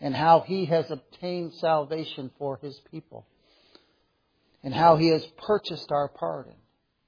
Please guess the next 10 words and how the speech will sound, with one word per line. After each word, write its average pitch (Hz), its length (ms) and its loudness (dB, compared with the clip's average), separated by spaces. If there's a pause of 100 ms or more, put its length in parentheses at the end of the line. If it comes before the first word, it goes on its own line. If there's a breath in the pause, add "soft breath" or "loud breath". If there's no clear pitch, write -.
(160)
and 156 300 0
our 156 220 10
redemption 143 680 -2
by 127 180 -4
the 135 100 -4
shedding 139 420 -2
of 127 220 -14
his 165 240 -8
own 135 300 -8
precious 139 500 -8